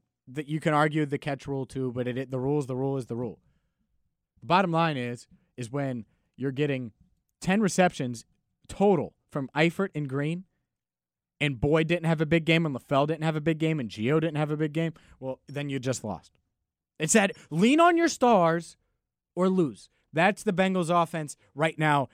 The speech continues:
They've chosen to lose. That's why they're three five and one. I want your thoughts, your comments. Tweet me at James Rapien. I've le-, I've rambled long enough,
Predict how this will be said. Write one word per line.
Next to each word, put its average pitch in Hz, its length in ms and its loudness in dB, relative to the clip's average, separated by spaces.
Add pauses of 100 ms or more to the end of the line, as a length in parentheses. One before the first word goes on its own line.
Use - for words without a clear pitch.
(120)
They've 151 220 0
chosen 143 440 -4
to 139 140 -10
lose. 135 300 -4
That's 143 240 -10
why 147 120 -4
they're 135 120 -8
three 143 280 -10
five 131 260 -6
and 131 100 -8
one. 131 300 -6 (300)
I 151 100 -2
want 170 320 -2
your 196 180 0
thoughts, 196 520 0
your 180 200 -2
comments. 175 600 -6 (320)
Tweet 196 260 -8
me 123 220 -12 (120)
at 175 220 4
James 165 300 0
Rapien. 185 260 0
I've 156 220 0
le-, 175 200 -4
I've 147 200 -2
rambled 185 340 2
long 175 200 4
enough, 175 420 2